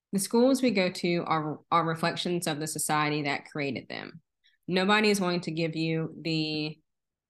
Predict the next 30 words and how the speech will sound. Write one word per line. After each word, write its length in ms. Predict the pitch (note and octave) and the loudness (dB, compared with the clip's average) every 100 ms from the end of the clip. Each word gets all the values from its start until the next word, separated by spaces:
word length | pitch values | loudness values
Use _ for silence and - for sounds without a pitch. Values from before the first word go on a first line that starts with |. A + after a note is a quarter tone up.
| _ _ _ _ _ _ - | _ _ _ _ _ _ -4
education, 760 | F#3 F3+ F3+ D#3+ D3+ D3 F3+ - - | -2 0 0 0 0 -2 -4 -10 -14
sorry, 260 | - - - - - - | -12 -12 -16 -20 -4 0
that 220 | F3 F#3 | 2 4
you 100 | F#3+ | 4
need 260 | F3 F3 | 4 2
to, 540 | - F3 E3 D#3+ D3+ - - _ - | 0 0 0 0 -2 -4 -10 _ -4
to, 280 | F#3 A2+ - | -2 -4 -6
to 220 | - F#3+ C#3 | -4 -2 0
overthrow 460 | E3+ E3 D#3+ C#3+ | -2 -2 -4 -4
them. 360 | B2 E2+ D3 G3 F#3 | -4 -6 -6 -6 0
Nobody 380 | F#3+ G3 G#3 | 4 4 6
is 80 | G3 | 4
going 160 | F#3 F3 | 2 0
to 60 | E3 | -2
teach 320 | F3+ E3+ F3+ | -4 -2 0
you 80 | E3 | 0
your 500 | D#3 D#3 D3+ D3+ - | 0 0 0 -2 -8
true 140 | - E3+ | -4 0
history, 420 | D#3 D3+ D3+ D3+ | 0 -2 -2 -4
teach 340 | D3 E3 - E3+ | -2 -6 -4 -2
you 60 | |
your 280 | D#3+ D3 D3+ | 0 0 -4
true 200 | D3+ D3+ | -4 -6
heroes, 640 | C#3+ C#3 F2 C#2+ D2 - - - - - | -4 -4 -4 -6 -12 -14 -16 -20 -20 -6
if 100 | F3 | -2
they 120 | F3 | 0
think 300 | D#3+ D#3+ D#3 | 0 -2 -2
that 160 | D#3+ - | -4 -2
that 180 | D3+ - | -2 2
knowledge 680 | G3+ A3 E3+ D#3+ D#3+ - | 4 4 4 0 -2 -8